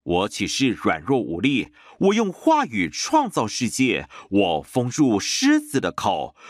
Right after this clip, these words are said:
我使年迈的萨拉生孩子，我为保罗打开监狱门，我医治约尔哀默的母亲，我行奇事，赐给你们康博中心。”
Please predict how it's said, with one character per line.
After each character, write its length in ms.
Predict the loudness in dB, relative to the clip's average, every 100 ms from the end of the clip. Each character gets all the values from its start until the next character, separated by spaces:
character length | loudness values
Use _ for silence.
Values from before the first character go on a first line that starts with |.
| -6 0
我 140 | 2
使 240 | 2 -2
年 300 | -2 0 -2
迈 220 | 0 -2 -2
的 140 | -4
萨 300 | -2 0 2
拉 260 | 2 0 0
生 340 | -2 0 0
孩 260 | -2 -4 -4
子， 360 | -2 -2 -4 -12 -20 -6 0
我 180 | 2
为 200 | 4 2
保 220 | 2 -2 0
罗 440 | 2 2 0 -2 -4
打 160 | -2
开 340 | -2 0 0 0
监 460 | -2 0 2 4
狱 220 | 4 4
门， 420 | 2 -2 -2 -4 -6 -20 -2
我 180 | 0 2
医 160 | -2
治 320 | -2 0 0 -2 2
约 100 | 4
尔 380 | 4 2 0 -2 -4
哀 240 | -4 -4
默 260 | -2 0 0
的 140 | -2
母 240 | -6 -8
亲， 320 | -4 0 0 -4 _ -20 -10
我 200 | -2 -2
行 380 | -2 -4 -4 -4
奇 420 | -4 -6 -6 -6
事， 400 | -4 0 0 0 -4 -12
赐 320 | -4 0 0
给 220 | 2 0
你 120 | 0 0
们 300 | 0 -2 -6
康 380 | -2 0 -2 -4
博 240 | -4 -2
中 200 | 0 -2
心。” 320 | -2 -2 -2